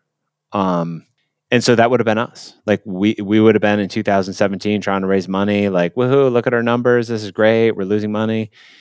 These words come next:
Um, and, you know, w-, one of the great, one of the great things that we had to do as a company was to come out of the gate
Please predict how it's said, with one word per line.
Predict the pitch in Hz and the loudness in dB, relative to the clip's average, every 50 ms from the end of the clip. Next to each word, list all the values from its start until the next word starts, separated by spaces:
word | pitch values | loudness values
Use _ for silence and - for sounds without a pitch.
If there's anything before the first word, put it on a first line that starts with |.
| _ _ _ _ _ _ _ _ | _ _ _ _ _ _ _ _
Um, | 101 95 92 90 90 87 87 87 90 - | -2 0 0 0 0 0 -2 -6 -8 -6
and, | - 98 98 92 90 90 87 - - - _ _ _ _ | -6 -4 -4 -4 -4 -6 -8 -10 -12 -16 _ _ _ _
you | - 123 120 | -2 0 0
know, | 113 104 98 98 - _ | 2 0 0 -4 -8 _
w-, | 123 120 117 - _ | -12 -12 -12 -12 _
one | _ - 135 123 123 123 131 | _ -8 0 2 2 4 4
of | 139 123 | 4 2
the | 127 | 2
great, | 98 - - 92 92 107 110 113 120 113 - _ _ _ _ | -2 -2 -6 -4 0 2 4 4 2 2 -2 _ _ _ _
one | - 107 107 113 | -8 -4 -4 -2
of | 123 120 | -2 -4
the | 120 | -6
great | - - 92 98 101 107 113 117 - _ _ _ _ _ | -8 -6 -4 -2 -2 -2 -2 -4 -6 _ _ _ _ _
things | - - - - 113 110 110 107 107 104 95 - | -20 -12 -6 -4 -2 -2 -2 -2 -4 -6 -6 -8
that | - 87 - - | -8 -10 -10 -10
we | 92 104 110 113 117 | -10 -8 -6 -6 -6
had | 110 - 107 101 101 98 - | -6 -4 -4 -4 -4 -4 -6
to | 101 | -12
do | 95 - - 101 104 104 101 | -18 -14 -10 -8 -6 -6 -6
as | 98 90 | -6 -8
a | 95 92 | -10 -12
company | - - - 107 104 - 98 98 92 90 90 87 | -10 -10 -10 -8 -8 -8 -8 -6 -6 -6 -6 -6
was | 85 85 95 95 92 - | -8 -8 -8 -10 -10 -12
to | - 90 | -18 -20
come | - - - 107 107 98 | -18 -12 -10 -8 -6 -4
out | 95 104 107 | -4 -4 -4
of | 110 98 | -4 -6
the | 104 92 | -8 -12
gate | - - 98 95 95 92 - | -8 -6 -4 -4 -4 -4 -6